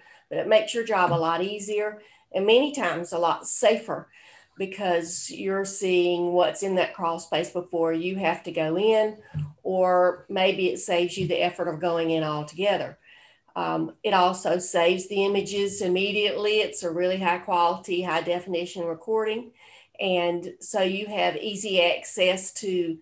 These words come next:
sharing that information with the institutions and individuals you have to share it with. And we've had great experience with it.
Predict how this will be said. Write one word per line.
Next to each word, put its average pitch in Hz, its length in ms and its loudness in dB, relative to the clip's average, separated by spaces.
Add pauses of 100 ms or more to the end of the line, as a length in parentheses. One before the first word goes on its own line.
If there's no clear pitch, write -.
(180)
sharing 220 560 0
that 190 200 2
information 180 920 -2
with 175 640 -2
the 160 200 -4
institutions 185 760 -4
and 170 80 -2
individuals 165 600 -2
you 160 120 -8
have 151 160 -10
to 165 80 -16
share 226 320 0
it 190 100 -4
with. 214 300 -2 (640)
And 180 440 0 (440)
we've 240 260 0
had 208 260 0
great 226 280 4
experience 226 720 0
with 180 180 -2
it. - 180 -4